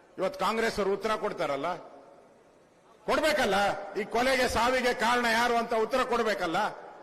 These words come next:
ಯಾರು ಬಂಧಿಸಿದ್ರಿ ಅಂತ ಕೊಡ್ಬೇಕಲ್ಲ. ಇದು,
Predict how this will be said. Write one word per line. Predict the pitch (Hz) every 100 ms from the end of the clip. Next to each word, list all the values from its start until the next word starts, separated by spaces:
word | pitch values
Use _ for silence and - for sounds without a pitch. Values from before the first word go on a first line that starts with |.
| -
ಯಾರು | 165 233 247
ಬಂಧಿಸಿದ್ರಿ | 196 247 269 247 247 240
ಅಂತ | 240
ಕೊಡ್ಬೇಕಲ್ಲ. | 226 226 247 247 202 170
ಇದು, | 170 175 226 - -